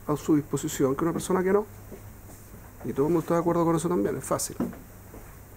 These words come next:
Cuando uno quiere un equipo de fútbol gane en un partido, no los pone tristes,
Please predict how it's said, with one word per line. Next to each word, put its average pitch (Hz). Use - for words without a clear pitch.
Cuando 156
uno 214
quiere 202
un 165
equipo 180
de 165
fútbol 180
gane 180
en 165
un 170
partido, 160
no 165
los 165
pone 160
tristes, -